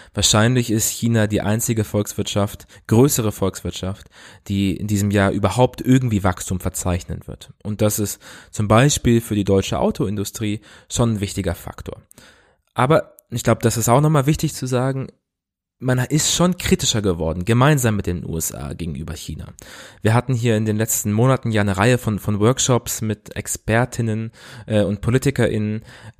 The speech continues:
Und ich muss sagen, ich war immer überrascht, wie scharf man da inzwischen ist im Ton und im Bestehen darauf, dass man gegenüber China offensiv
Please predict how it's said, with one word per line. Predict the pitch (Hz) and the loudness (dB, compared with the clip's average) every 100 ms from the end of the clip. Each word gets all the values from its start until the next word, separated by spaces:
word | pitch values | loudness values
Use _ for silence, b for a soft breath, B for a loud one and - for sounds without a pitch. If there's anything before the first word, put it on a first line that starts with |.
| _ | _
Und | 127 120 - | 0 0 0
ich | 131 | 4
muss | 185 | 4
sagen, | - 170 | 6 2
ich | 156 - | 2 2
war | |
immer | 135 110 | 2 2
überrascht, | 101 98 143 - - | 2 2 2 2 -2
wie | 113 147 | -2 -2
scharf | - 127 127 135 | -2 0 0 0
man | 107 101 | -2 -2
da | 98 | 0
inzwischen | 87 - 95 - | -2 -2 -4 -4
ist | - 120 - - B B - | -2 -2 -2 -6 B B -4
im | 98 | -2
Ton | 90 - 95 80 78 b b | 0 0 0 0 -6 b b
und | 85 | -2
im | 101 104 | 0 2
Bestehen | 104 - 117 107 98 | 0 2 4 6 4
darauf, | 92 85 85 82 | 2 0 0 -2
dass | - 92 - | -2 -2 0
man | 92 95 | -2 0
gegenüber | 98 101 98 92 | 0 0 0 0
China | 87 - 95 90 - | -2 0 0 0 2
offensiv | 113 - 107 92 90 87 - | 0 2 0 0 -2 -4 -8